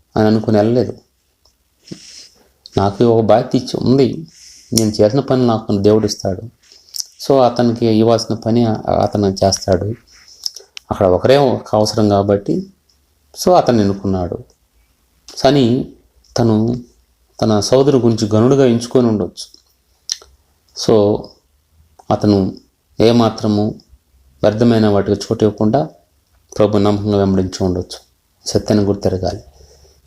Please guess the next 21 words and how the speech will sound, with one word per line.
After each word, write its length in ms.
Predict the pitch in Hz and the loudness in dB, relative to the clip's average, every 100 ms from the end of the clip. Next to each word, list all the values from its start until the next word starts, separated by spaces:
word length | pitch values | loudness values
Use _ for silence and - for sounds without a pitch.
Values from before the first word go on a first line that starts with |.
| 113 | 0
ఈ 40 | |
దినాల్లో 500 | 104 110 107 113 147 - _ _ _ _ - | 2 2 2 0 -2 -6 _ _ _ _ -4
ఏదన్నా 500 | 98 104 101 98 92 - _ _ _ _ _ _ _ - | 0 2 2 0 -2 -8 _ _ _ _ _ _ _ -2
మనకు 260 | 98 98 104 | 0 2 0
అనుకున్నది 460 | 104 113 104 - | 0 0 -2 -4
రాకపోతే 760 | 98 98 110 - 90 98 117 - _ _ _ _ _ 107 | -2 0 0 0 -2 -2 -6 -10 _ _ _ _ _ 0
వేరే 160 | 110 | 4
వాళ్ళకి 260 | 104 101 98 | 2 2 0
వెళ్తే 480 | 101 104 90 82 - _ _ _ _ _ _ _ - | 0 0 -4 -6 -12 _ _ _ _ _ _ _ -4
అది 160 | 98 | -2
తప్పుగా 640 | 95 101 101 120 110 95 92 | 0 -2 0 0 2 2 0
అర్థం 220 | 92 101 | -4 -4
చేసుకోవటానికి 840 | 98 - 101 95 95 95 - - | -4 0 -2 0 -2 -2 -4 -6
తొందరపడతారే 800 | - 101 98 98 87 - 90 92 | -4 -2 -2 -4 -8 -6 -6 -4
కానీ 360 | 95 117 120 120 _ _ _ _ _ - | -2 0 0 -2 _ _ _ _ _ -6
సరైన 320 | - 113 113 | 0 2 2
రీతిలో 260 | 101 - 101 | 0 -2 -4
అర్థం 260 | 95 95 90 | -2 -4 -2
చేసుకోరు. 400 | 87 - - - _ _ _ _ _ _ - 101 | -4 -6 -10 -14 _ _ _ _ _ _ -4 0
ఆ 40 | |
విధంగా 280 | 101 110 | 2 4